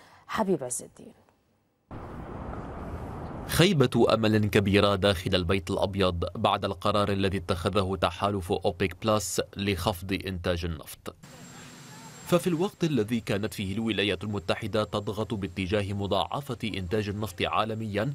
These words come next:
Speaker 2: في إطار الإجراءات الاقتصادية في وجه روسيا، جاء قرار أوبيك بلس المعاكس موجها ضربة لطموحات واشنطن من جهة، وضربة قاسية لعلاقتها مع حلفائها السعوديين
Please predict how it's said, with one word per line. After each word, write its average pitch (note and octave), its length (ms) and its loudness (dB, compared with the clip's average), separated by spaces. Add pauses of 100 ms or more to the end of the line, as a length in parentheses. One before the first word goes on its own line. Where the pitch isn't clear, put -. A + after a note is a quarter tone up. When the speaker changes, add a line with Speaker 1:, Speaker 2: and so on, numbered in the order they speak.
(220)
Speaker 2:
في C#3 320 0
إطار F3 240 -2
الإجراءات A2 640 -2
الاقتصادية G#2+ 920 -4
في A2 160 -2
وجه G#2 400 0
روسيا، A2+ 420 0 (440)
جاء C#3+ 380 2
قرار A#2+ 440 0
أوبيك A#2 500 0
بلس A#2 300 0 (100)
المعاكس A2 880 -2 (380)
موجها G#2+ 640 0
ضربة A#2 600 0
لطموحات G#2 920 -2
واشنطن A2 580 0
من A2+ 240 0
جهة، A#2+ 340 0 (260)
وضربة D3+ 760 2
قاسية C#3 560 0
لعلاقتها A#2+ 920 -2
مع G#2+ 220 0
حلفائها B2 680 -2
السعوديين A#2 920 0